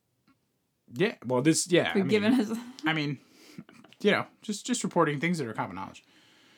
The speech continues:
Speaker 1: We had some new T V shows appear. Uh, a show called South Beach. Not gonna lie, I didn't make it.
Speaker 2: I have not heard of any of these shows.
Speaker 1: <laughs> Rumor has it,
Speaker 2: Like, literally not
Speaker 1: on
Speaker 2: one.
Speaker 1: V H one. Trivial Pursuit on the Family Channel, which is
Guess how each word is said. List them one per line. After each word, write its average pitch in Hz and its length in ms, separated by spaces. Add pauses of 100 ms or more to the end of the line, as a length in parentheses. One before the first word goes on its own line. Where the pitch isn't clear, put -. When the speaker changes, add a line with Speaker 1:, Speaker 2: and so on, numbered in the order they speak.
(960)
Speaker 1:
We 180 280
had 175 220
some 160 280 (280)
new 208 460
T 202 200
V 180 140
shows 175 300
appear. 196 400 (140)
Uh, 104 180
a - 40
show 151 160
called 135 200
South 110 340
Beach. - 400 (480)
Not 78 180
gonna 80 140
lie, 87 120
I 104 40
didn't 104 180
make 92 160
it. - 120 (100)
Speaker 2:
I 196 160
have 359 260
not 285 260
heard 208 200
of 175 100
any 165 280
of 160 80
these 160 180
shows. - 160 (320)
Speaker 1:
<laughs> - 280
Rumor 156 380
has 127 260
it, - 140
Speaker 2:
Like, 185 80
literally 185 440
not 165 80
Speaker 1:
on 139 140
Speaker 2:
one. - 40
Speaker 1:
V 123 100
H 123 140
one. 117 180
Trivial 175 360
Pursuit 156 520
on 131 140
the 123 60
Family 107 400
Channel, 95 360 (180)
which - 240
is - 360